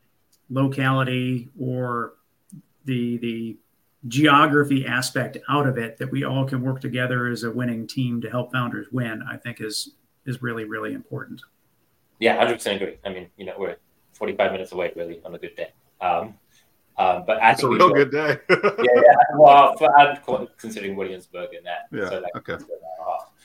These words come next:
Speaker 2: But, um, but no, I mean, especially with, like, um, you know, Tim, and you got Paul Noldy now going down there with the Richmond market as well. Um, I think the, the doors are wide open, and, you know, we've also sort of, you know, thanks to Van, have built,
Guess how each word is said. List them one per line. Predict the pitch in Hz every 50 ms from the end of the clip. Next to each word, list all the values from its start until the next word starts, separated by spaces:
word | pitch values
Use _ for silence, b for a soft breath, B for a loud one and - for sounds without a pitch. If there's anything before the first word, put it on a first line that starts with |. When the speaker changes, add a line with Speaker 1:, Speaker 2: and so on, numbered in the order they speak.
| b b b b b _ _
Speaker 2:
But, | - 110 107 107
um, | 107 104 104 101 98 98 - - _ _ _ _
but | 147 160
no, | 165 -
I | - - - - -
mean, | 131
especially | 123 - - 139 131 127 - 127 117
with, | 110 110 107 107
like, | 107 101 98 95 98 -
um, | 101 98 95 82 90 87 87 _ _ _ _
you | 98
know, | 92 82 - - _ _ _
Tim, | _ 98 98 95 92 90 87 85 82 82 82 _ _
and | 85
you | 85 85
got | 90 - - _
Paul | _ 90 87 85
Noldy | 87 87 85 82 85 82
now | 82 82 80 80 -
going | 85 85 -
down | 82 82 80 -
there | 80 78
with | 80 80 80
the | 80
Richmond | 80 80 - - _ _
market | - - - - - _
as | _ _
well. | - 80 80 78 76 - _ _ _ _ _ _ _ _ _ _
Um, | 80 80 80 -
I | 92 92
think | - 101 87 - - _ 85
the, | 85 82 82 _
the | -
doors | - _ 90 87 85 85 82 80
are | 76 76 _ _ _ _
wide | 87 92 92 90 90 92
open, | 92 92 90 - 95 85 82 _ _ _ _ 101
and, | 98 95 95 -
you | 110 107
know, | 101 95 92 95
we've | 95 92
also | 95 98 98 98 95 87 _ _ _
sort | - - 98 92
of, | 92 - _ _ _ _ _ _ _ _ _ _
you | 92
know, | - -
thanks | - 95 92 - -
to | 98
Van, | 90 92 87 87 87 87
have | 87 85 -
built, | 87 90 90